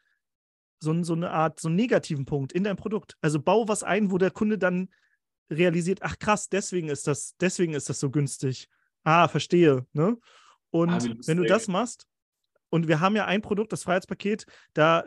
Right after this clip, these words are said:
Speaker 1: haben uns wirklich schon viele gespiegelt, das kann nicht echt sein. Das ist einfach zu krass. Du kriegst hundert Online-Kurse im Wert von mehreren tausend Euro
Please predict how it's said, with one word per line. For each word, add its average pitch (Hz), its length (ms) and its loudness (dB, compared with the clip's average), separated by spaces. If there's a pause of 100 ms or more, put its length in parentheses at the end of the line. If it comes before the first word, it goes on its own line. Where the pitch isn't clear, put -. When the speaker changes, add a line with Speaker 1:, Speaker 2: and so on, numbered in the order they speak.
(200)
Speaker 1:
haben 180 440 -2
uns 175 260 -8
wirklich 175 300 -2
schon 156 120 -4
viele 190 600 2
gespiegelt, 175 640 2
das - 140 -4
kann 165 140 0
nicht 165 140 -6
echt - 160 -6
sein. 131 200 -4
Das 135 160 -6
ist - 140 -6
einfach 160 200 -2
zu - 220 -6
krass. 147 240 0
Du 147 80 -2
kriegst - 360 -6
hundert 202 440 0
Online-Kurse 180 640 -2
im 147 100 -4
Wert 165 160 0
von 165 340 -4 (420)
mehreren 190 280 2
tausend 185 340 -2
Euro 214 460 2